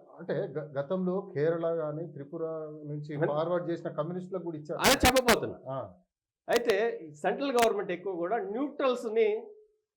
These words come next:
Speaker 2: చూసి ఇవ్వాలి. ఇతర పార్టీలలో ఉన్న వాళ్ళని కూడా చూసి ఇవ్వాలి.
Speaker 1: అవును.
Speaker 2: సిద్ధాంతం ఏదైనా
Speaker 1: ఉమ్.
Speaker 2: మీరు అన్నట్టు కమ్యూనిస్టులకు ఇవ్వాలి, అవసరమైతే నక్సలిజంలో ఉన్న వాళ్ళకి కూడా ఇవాళ ఎత్తుగడలు.
Speaker 1: అవును.
Speaker 2: ఎత్తుగడల్లో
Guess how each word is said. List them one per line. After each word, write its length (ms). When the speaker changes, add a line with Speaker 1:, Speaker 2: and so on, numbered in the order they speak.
Speaker 2:
చూసి 200
ఇవ్వాలి. 500
ఇతర 380
పార్టీలలో 800
ఉన్న 100
వాళ్ళని 260
కూడా 220
చూసి 220
ఇవ్వాలి. 240
Speaker 1:
అవును. 180
Speaker 2:
సిద్ధాంతం 540
ఏదైనా 580
Speaker 1:
ఉమ్. 200
Speaker 2:
మీరు 120
అన్నట్టు 240
కమ్యూనిస్టులకు 560
ఇవ్వాలి, 340
అవసరమైతే 500
నక్సలిజంలో 640
ఉన్న 160
వాళ్ళకి 240
కూడా 160
ఇవాళ 200
ఎత్తుగడలు. 720
Speaker 1:
అవును. 180
Speaker 2:
ఎత్తుగడల్లో 760